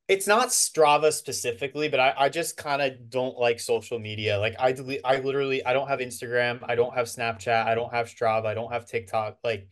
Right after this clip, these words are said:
I live under a rock. Sometimes I use YouTube, but that's pretty much it. I don't even like to go on that. Um, so it's more, like, just me not liking social media more than, like, having a problem with Strava.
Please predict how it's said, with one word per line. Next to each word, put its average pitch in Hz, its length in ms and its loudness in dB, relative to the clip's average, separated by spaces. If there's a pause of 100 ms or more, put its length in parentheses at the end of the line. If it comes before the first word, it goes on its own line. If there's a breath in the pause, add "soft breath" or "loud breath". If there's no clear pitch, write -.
(500)
I 127 80 0
live 123 200 0
under 120 220 2
a 107 120 0
rock. 101 380 -2
Sometimes 156 460 2
I 143 80 2
use 127 300 -4
YouTube, 110 380 -8
but 104 100 -4
that's 107 200 -2
pretty 117 200 -8
much 101 240 -8
it. 101 200 -6
I 117 120 0
don't 120 240 -2
even 120 140 -4
like 107 220 -2
to 110 120 -14
go 104 140 -8
on 104 200 -6
that. 101 300 -6 (540)
Um, 107 560 0 (380)
so - 220 2
it's 156 260 4
more, 180 300 2
like, 147 300 2 (220)
just 117 260 -10
me 123 200 -6
not 117 220 0
liking 117 320 -2
social 110 440 -2
media 104 360 -2
more 110 200 -2
than, 104 100 -8
like, 104 180 -4
having 107 340 -2
a 104 40 -8
problem 104 360 -2
with 98 100 -8
Strava. 104 560 -2